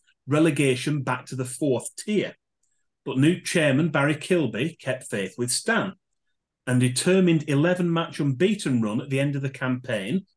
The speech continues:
included a memorable home win against Moneybags Fulham, who were the runaway leaders in the, in the division, with Harrods owner Mohamed Al Fayed as their chairman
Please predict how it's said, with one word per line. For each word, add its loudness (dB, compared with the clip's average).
included 2
a 4
memorable 4
home 2
win -2
against -2
Moneybags 2
Fulham, -2
who 4
were 6
the 2
runaway 2
leaders 4
in 0
the, 0
in 2
the -2
division, 0
with -6
Harrods -2
owner -2
Mohamed -4
Al -2
Fayed 0
as -4
their -2
chairman -2